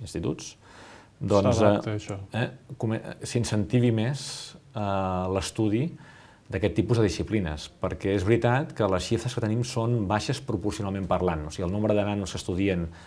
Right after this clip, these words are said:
Speaker 1: a secundària a l'àmbit científico-tècnic, eh, comparativament amb el d'humanitats, estem en un trenta setanta, i hauríem de créixer com a mínim fins al quaranta per cent,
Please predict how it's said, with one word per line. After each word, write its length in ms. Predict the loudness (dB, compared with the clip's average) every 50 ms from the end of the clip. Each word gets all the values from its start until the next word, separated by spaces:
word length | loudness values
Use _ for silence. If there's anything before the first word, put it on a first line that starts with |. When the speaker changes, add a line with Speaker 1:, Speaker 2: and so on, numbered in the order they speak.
| -20 -20 -20 -20 -14
Speaker 1:
a 40 | -10
secundària 720 | -8 -8 -6 -4 -4 -2 0 0 2 2 2 2 2 0 -2 -6 -12 -18 -20 -20 -20 -20 -20 -20 -20 -10 -4
a 220 | -2 0 2 2
l'àmbit 320 | 2 2 2 2 0 0 0
científico-tècnic, 880 | -2 -4 -2 -2 -2 -4 -4 -4 -2 0 0 0 2 0 -2 -4 -6 -8 -14 -16 -18 -16 -12 -10
eh, 460 | -8 -6 -6 -6 -8 -8 -8 -8 -10 -10
comparativament 720 | -8 -6 -2 0 0 2 2 0 0 0 0 0 0 0 0
amb 100 | 0 0
el 60 | 0
d'humanitats, 560 | 0 0 0 0 0 2 0 0 0 -2 -8 -8
estem 240 | -6 -4 -2 -2 -2
en 80 | -2
un 200 | -2 -2 -2 -4 -4
trenta 400 | -2 0 0 0 0 -2 -4 -4
setanta, 520 | -4 -2 -2 -2 -2 -2 -2 -6 -8 -10 -10 -12 -10 -4
i 60 | -2
hauríem 260 | 0 0 0 0 0
de 100 | 0 -2
créixer 300 | -2 -2 -4 -2 -2 -2 -2
com 80 | -2
a 40 | -2
mínim 240 | -2 -2 -2 -2 -2
fins 180 | -2 -4 -4 -4
al 80 | -4 -4
quaranta 400 | -4 -6 -4 -4 -2 -2 -4 -4
per 140 | -4 -4 -6
cent, 240 | -6 -10 -8 -10